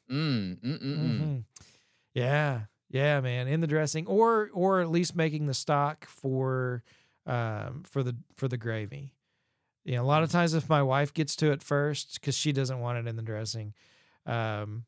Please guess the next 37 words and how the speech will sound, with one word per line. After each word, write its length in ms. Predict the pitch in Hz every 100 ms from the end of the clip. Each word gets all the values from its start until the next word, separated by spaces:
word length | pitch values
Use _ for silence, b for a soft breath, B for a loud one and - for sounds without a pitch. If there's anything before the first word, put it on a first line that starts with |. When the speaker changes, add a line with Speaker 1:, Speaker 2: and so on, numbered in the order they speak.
| -
Speaker 2:
then, 580 | 135 131 123 120 120 123
yeah, 240 | 127 104
she 180 | 98 -
will, 340 | 127 127 120 131
we'll 180 | 143 135
take 300 | 143 131 135
and 300 | 127 127 143
we'll 160 | 131
use 280 | 131 127 117
that 340 | 117 117 117 -
to 380 | 123 110 110 123
make 220 | 120 113
some 160 | - 113
stock 540 | - 117 113 107 - _ b b b -
and, 340 | 120 117 110
uh, 380 | 101 95 95 95 -
and 160 | 120
boil 260 | 117 120 117
it 100 | 117
down 540 | 117 117 110 107 107 - -
and 160 | 123 117
use 240 | 117 110
that 260 | 117 113 120
with 140 | 117
the 80 | -
drippings 540 | 110 117 110 117 110 -
for, 480 | - 110 101 101 -
um, 540 | 101 92 95 - 131 - -
you 100 | 117
know, 100 | 104
for 240 | - 113
flavoring 680 | - 117 110 113 110 107 101 - _ _
and 320 | - 101 104
make 200 | 107 107
the 80 | -
gravy. 460 | 107 98 95 95 101 _ _ _ _ _ _ _ _ _ _ _ _ _ _ _ _ _ _ 120 _
So. 140 | 113